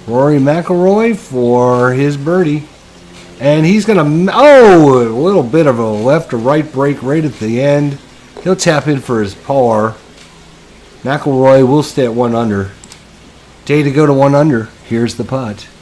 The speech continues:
And it's, oh, it's, he got offline. He hit that a little bit too firm on that one. He'll tap in for his par and stay at even par for the tournament. Now Dustin Johnson needs this badly. Six over.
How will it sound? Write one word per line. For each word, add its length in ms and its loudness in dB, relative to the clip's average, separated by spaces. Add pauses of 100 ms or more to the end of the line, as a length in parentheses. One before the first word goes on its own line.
(140)
And 340 -2
it's, 240 2
oh, 880 4
it's, 380 -4 (500)
he 80 -6
got 140 0
offline. 600 2
He 100 2
hit 200 -4
that 160 -2
a 60 -4
little 320 -2
bit 200 -2
too 160 0
firm 420 0
on 160 -2
that 180 -6
one. 260 -8 (1800)
He'll 100 -6
tap 300 -2
in 140 0
for 340 -2
his 600 -4
par 440 0
and 160 -4
stay 380 0
at 360 -2 (380)
even 320 -2
par 260 2
for 160 -6
the 80 -4
tournament. 500 -4 (760)
Now 160 -2
Dustin 380 -2
Johnson 400 0
needs 240 -2
this 140 -4
badly. 420 -4
Six 340 -2
over. 480 -2